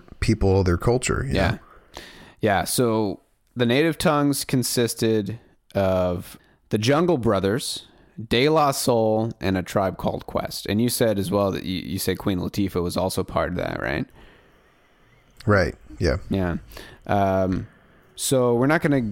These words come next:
Speaker 2: dive too far into these individual bands, um, but I do wanna focus a little bit on the Jungle Brothers before we land on A Tribe Called Quest. We're getting there. Um,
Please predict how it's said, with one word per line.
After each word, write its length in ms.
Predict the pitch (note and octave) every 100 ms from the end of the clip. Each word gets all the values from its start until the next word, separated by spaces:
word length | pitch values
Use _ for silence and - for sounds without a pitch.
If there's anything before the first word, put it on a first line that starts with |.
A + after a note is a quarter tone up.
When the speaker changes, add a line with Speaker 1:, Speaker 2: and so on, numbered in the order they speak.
| - -
Speaker 2:
dive 320 | B2+ B2 - - _ - - _
too 580 | - F#3 D#3+ D3+ - C#2+
far 340 | - - A#2+ A2+
into 480 | A2 A2 - G#2 G2+
these 340 | G2+ G2 F#2
individual 640 | G2 G2 F#2+ F#2+ F#2+ F#2 F2+
bands, 580 | F#2 F2+ F2+ F2+ - - E3 -
um, 540 | F#2 F#2 F2 E2 F2+ - - - - -
but 160 | A2
I 100 | A2
do 160 | A2+ D3
wanna 160 | D3+ C3+
focus 400 | C#3 A#2+ A#2+ A#2+
a 40 |
little 200 | A2+ A#2+
bit 240 | A2+ A2+
on 320 | - A2 G#2+ G#2
the 100 | G2
Jungle 400 | F2 G#2+ G#2 F#2+
Brothers 520 | G#2 F#2+ F#2+ F#2 - _ _ _ _ -
before 460 | A2 - C#3+ C#3 C3+
we 320 | B2+ A#2 A2+
land 480 | G#2+ G#2+ G#2 G2+ G2+
on 420 | - F#2+ F#2+ F#2
A 80 | F2+
Tribe 280 | - F2 -
Called 180 | D#2
Quest. 280 | - E2+ -
We're 100 | B2+
getting 260 | C#3+ A#2+ G2
there. 220 | D2+ - _ - - - -
Um, 560 | A2 A2 G#2 G2 G2+